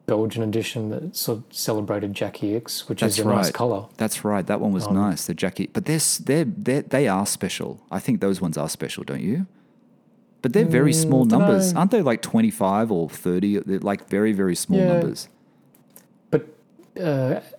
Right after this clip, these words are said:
Speaker 1: you, you could argue that it really is, you know, a couple of plaques and a special colour and maybe a different set of wheels.
Speaker 2: Yeah.
Speaker 1: Um,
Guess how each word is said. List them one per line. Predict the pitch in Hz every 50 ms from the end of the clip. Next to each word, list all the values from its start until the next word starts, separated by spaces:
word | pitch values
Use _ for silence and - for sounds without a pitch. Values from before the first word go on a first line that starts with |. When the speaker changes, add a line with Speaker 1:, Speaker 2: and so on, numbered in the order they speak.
| _ -
Speaker 1:
you, | - 190 196
you | 208 220 208 190 185 185 190 175
could | 185 - - 190 175 147
argue | 131 120 120 110 101 110 107
that | 92 110 104 95 - - -
it | - 139 110
really | 113 113 107 98 101 101 104
is, | 104 101 98 98 98 - - - - -
you | - 107
know, | 98 101 101
a | 98
couple | - - 107 - -
of | -
plaques | - - 120 104 101 104 - - -
and | 110 101
a | 101 101 92
special | - - - 107 - -
colour | - - 110 101 104 101 101 104
and | 98 98 95
maybe | 98 101 101 104
a | 101
different | 104 101 - 104
set | - - 104
of | 104 101
wheels. | 107 107 101 98 101 104 - - - - -
Speaker 2:
Yeah. | 110 107 110 107
Speaker 1:
Um, | 104 104 107